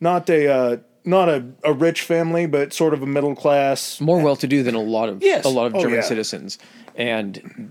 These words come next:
Speaker 2: that's one of the things is, like, a lot of this, if it was just coming off of the information that Hitler would have allowed to come out, it would be nothing but what was in Mein Kampf and what he allowed to come out.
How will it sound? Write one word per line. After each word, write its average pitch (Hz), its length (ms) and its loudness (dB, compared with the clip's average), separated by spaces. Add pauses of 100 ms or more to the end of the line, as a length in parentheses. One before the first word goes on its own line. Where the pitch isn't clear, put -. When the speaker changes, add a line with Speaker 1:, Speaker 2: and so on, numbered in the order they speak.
(120)
Speaker 2:
that's 135 220 -4
one 147 80 -2
of 131 60 -4
the 110 100 -4
things 131 320 -4
is, 101 180 -10
like, 101 180 -6
a 98 40 -6
lot 113 220 -2
of 117 140 -8
this, 104 400 -6
if 107 200 -8
it 110 140 -2
was 104 320 -8
just 113 400 -6
coming 110 260 -8
off 104 220 -6
of 104 200 -10
the 113 100 -6
information 101 800 -8
that 98 200 -8
Hitler 160 260 -2
would 110 120 -6
have 101 80 -8
allowed 98 240 -6
to - 40 -20
come 110 140 -12
out, 101 200 -8
it 123 80 -4
would 110 160 -6
be 113 80 -8
nothing 107 380 -8
but 95 260 -6
what 95 140 -8
was 104 120 -12
in 95 160 -12
Mein 92 180 -12
Kampf 92 280 -12
and 98 80 -10
what 87 140 -8
he 113 100 -10
allowed 92 300 -8
to - 60 -16
come 95 160 -18
out. - 260 -18